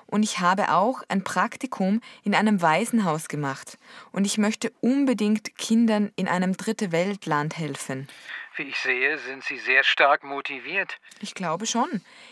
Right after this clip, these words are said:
Speaker 1: Ich bin fest entschlossen, mindestens ein Jahr zu arbeiten, bevor ich anfange zu studieren. Das Studium hat ja Zeit und läuft nicht weg.
Speaker 2: Ja, das stimmt.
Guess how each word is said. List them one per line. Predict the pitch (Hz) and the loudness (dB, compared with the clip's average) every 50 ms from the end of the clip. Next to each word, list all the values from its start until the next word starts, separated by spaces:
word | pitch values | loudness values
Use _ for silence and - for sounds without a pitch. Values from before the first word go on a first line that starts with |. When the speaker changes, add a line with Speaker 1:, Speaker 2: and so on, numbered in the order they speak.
| - _ - | -16 _ -8
Speaker 1:
Ich | 196 - - | -8 -6 -4
bin | 196 175 | -4 -6
fest | 180 - - 220 214 277 - - - - | -6 -4 -2 0 0 0 0 -4 -6 -6
entschlossen, | 247 240 - - 190 175 190 - - 202 190 - - | -4 -2 -2 0 0 -2 -2 -2 -4 -4 -4 -4 -2
mindestens | 170 180 190 226 277 320 339 330 302 285 - - 214 214 - | 0 2 2 2 2 0 -2 -4 -6 -6 -4 -4 -4 -4 -2
ein | - 156 165 175 208 214 | 0 0 0 2 2 0
Jahr | 208 180 160 156 165 175 185 196 | 0 0 0 0 0 0 -2 -2
zu | - - 180 | -4 -4 -2
arbeiten, | 101 143 170 214 208 170 147 143 147 - 165 175 190 - - - - - - - - | 0 0 0 0 0 -2 -4 -4 -4 -4 -4 -4 -4 -6 -10 -18 -16 -18 -16 -8 -4
bevor | 190 190 - - 202 202 220 - | -4 -4 -4 -2 0 2 2 2
ich | - - - - | 2 0 -2 0
anfange | 156 175 208 214 - 208 190 196 196 196 | 2 2 2 0 0 -2 -2 0 -2 -2
zu | - - 190 | -4 -4 -6
studieren. | - - - 175 156 165 175 185 180 151 139 135 - - _ _ _ _ _ _ - - - | -4 -4 -4 -4 -4 -2 -4 -2 -2 -4 -6 -6 -8 -14 _ _ _ _ _ _ -20 -14 -6
Das | - 151 165 | -4 -4 -4
Studium | - - 185 214 214 202 190 185 180 | -2 -2 -2 -2 0 0 0 0 0
hat | 170 165 - | 0 -2 0
ja | 160 156 | -2 -4
Zeit | - - 165 151 156 185 196 170 - - - - | -2 2 4 4 4 4 2 0 -4 -8 -14 -8
und | - 156 | -6 -2
läuft | 151 147 147 147 151 - - | 0 0 0 0 -2 -4 -8
nicht | 156 - - - | -10 -8 -2 -2
weg. | 156 165 175 - - - | -2 -2 -2 -4 -12 -12
Speaker 2:
Ja, | - 117 110 107 - - - - - - | -12 -8 -2 0 0 0 0 -4 -6 -8
das | 123 127 - | -8 -2 0
stimmt. | - - - 120 117 113 | 2 2 2 2 -2 -2